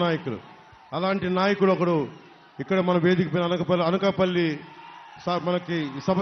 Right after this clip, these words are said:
సాక్షిగా ఉన్నారు కొనతాల్ గారు. అలాగే రేపొద్దున ఢిల్లీలో మనకి ఉత్తరాంధ్ర గళం వినిపించాలి, ఆంధ్ర గళం వినిపించాలి అంటే మనకి సీఎం రమేష్ గారు గెలవాలి మనస్ఫూర్తిగా. ఇక్కడ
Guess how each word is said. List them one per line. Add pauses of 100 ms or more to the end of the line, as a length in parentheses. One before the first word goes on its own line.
సాక్షిగా
ఉన్నారు
కొనతాల్
గారు. (1500)
అలాగే (640)
రేపొద్దున (120)
ఢిల్లీలో (760)
మనకి
ఉత్తరాంధ్ర (140)
గళం
వినిపించాలి, (680)
ఆంధ్ర (160)
గళం
వినిపించాలి
అంటే (560)
మనకి
సీఎం
రమేష్
గారు (500)
గెలవాలి
మనస్ఫూర్తిగా.
ఇక్కడ